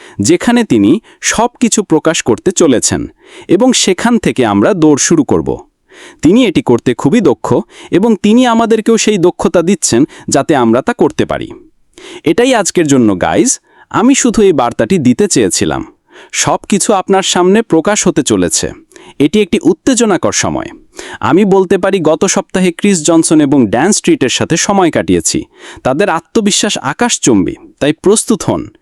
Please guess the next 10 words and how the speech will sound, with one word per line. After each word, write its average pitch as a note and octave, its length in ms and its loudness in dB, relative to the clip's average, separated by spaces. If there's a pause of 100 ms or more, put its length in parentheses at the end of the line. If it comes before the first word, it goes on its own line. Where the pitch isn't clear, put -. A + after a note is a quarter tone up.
(140)
এটি E3+ 220 -2
আসছে। - 500 -4 (600)
ওইএস G#3+ 540 2
ব্যাক D#3 280 -2
অফিসে D#3 320 0
নজর B2+ 340 2
রাখুন E2 320 -4 (320)
এবং G3+ 260 0
আপডেটেড G3 520 -2
থাকুন। C#2+ 360 -6